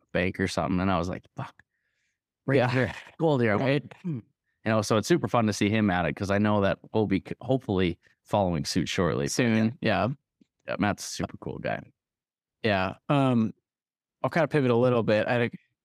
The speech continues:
Speaker 2: so one thing, um, definitely wanted to read this off, but, um, gotta give another shout out to, uh, the Kinetic Leasing guys.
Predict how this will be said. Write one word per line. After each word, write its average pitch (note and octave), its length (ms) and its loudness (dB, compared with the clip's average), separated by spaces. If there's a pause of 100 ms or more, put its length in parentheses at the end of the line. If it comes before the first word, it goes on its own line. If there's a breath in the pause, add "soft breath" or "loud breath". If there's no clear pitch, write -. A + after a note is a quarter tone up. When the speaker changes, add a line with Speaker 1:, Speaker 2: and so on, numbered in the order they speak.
(260)
Speaker 2:
so D3 220 2
one D3+ 320 2
thing, G2+ 480 0
um, A2 580 0 (140)
definitely C#3 360 0
wanted B2 380 0
to A#2 340 2
read B2+ 300 2
this A#2 260 0
off, F2+ 360 2
but, G#2+ 220 0 (380 loud breath)
um, G#2 520 0 (640)
gotta C3 180 2
give B2+ 140 2
another B2 380 2
shout A#2 380 -2
out A#2 280 0
to, A2 560 2 (140)
uh, E2 180 0
the A2 100 -2
Kinetic B2 420 0
Leasing A#2+ 380 2
guys. B2 540 0